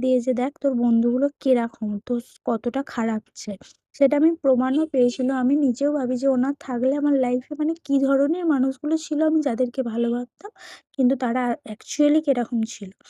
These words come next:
সেটা আমি বুঝতে পারিনি। কিন্তু এখন হচ্ছে এখন বাবানই সব। আর বাবানের সঙ্গে বাবানের বন্ধু আর বন্ধুর গার্লফ্রেন্ড মানে আরেকজন যে থাকে আমাদের সঙ্গে সে। তা সে হ-, ও হচ্ছে নাচে,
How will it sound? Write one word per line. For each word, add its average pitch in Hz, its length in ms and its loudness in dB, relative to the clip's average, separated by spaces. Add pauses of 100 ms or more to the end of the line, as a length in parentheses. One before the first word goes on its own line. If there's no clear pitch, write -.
(220)
সেটা 247 200 -2
আমি 269 140 2
বুঝতে 262 280 -2
পারিনি। 220 240 -2
কিন্তু 294 280 -2
এখন 285 300 0
হচ্ছে 330 260 -2
এখন 302 260 -6
বাবানই 214 360 -4
সব। - 180 -14 (380)
আর 247 120 -2
বাবানের 247 400 4
সঙ্গে 285 320 -2 (200)
বাবানের 240 560 0
বন্ধু 247 400 2
আর 349 120 -2
বন্ধুর 277 400 0
গার্লফ্রেন্ড 226 420 -8 (180)
মানে 254 200 0 (320)
আরেকজন 233 480 0
যে 294 120 0
থাকে 247 320 -4
আমাদের 240 320 0
সঙ্গে 233 400 -2
সে। - 200 -8 (560)
তা 262 160 2
সে 285 200 2
হ-, 294 200 2
ও 277 120 2
হচ্ছে 277 320 0
নাচে, 254 440 -4